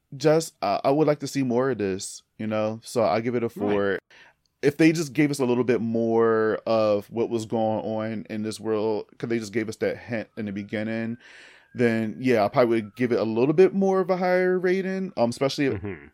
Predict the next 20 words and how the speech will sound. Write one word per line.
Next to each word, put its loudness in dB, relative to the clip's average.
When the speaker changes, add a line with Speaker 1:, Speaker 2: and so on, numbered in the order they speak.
Speaker 1:
not -2
giving -2
us -2
many -2
mo-, -2
um, -4
of -6
the -2
monster -2
moments, -2
especially -2
'cause, -10
like 0
you -4
also 0
said, -6
that 2
they 0
have 2
this -4